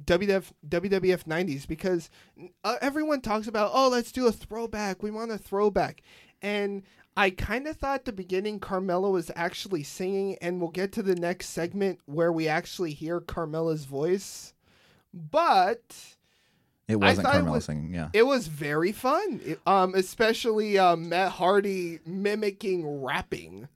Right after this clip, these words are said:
Speaker 2: That's the
Speaker 1: was
Speaker 2: thing is, I,
Speaker 1: funny.
Speaker 2: I wanna hear their actual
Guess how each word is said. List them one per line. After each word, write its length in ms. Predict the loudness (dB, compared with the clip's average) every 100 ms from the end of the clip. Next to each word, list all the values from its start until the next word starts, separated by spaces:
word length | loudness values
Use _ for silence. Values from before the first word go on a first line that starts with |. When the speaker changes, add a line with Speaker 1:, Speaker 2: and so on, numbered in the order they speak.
| _ _ -6
Speaker 2:
That's 180 | 0 4
the 60 | 6
Speaker 1:
was 100 | 6
Speaker 2:
thing 100 | 4
is, 80 | 4
I, 100 | 2
Speaker 1:
funny. 340 | 2 -4 -4 0
Speaker 2:
I 60 |
wanna 240 | 2 2 2
hear 320 | 2 2 2
their 180 | 2 0
actual 720 | 0 -2 -4 -4 -4 -6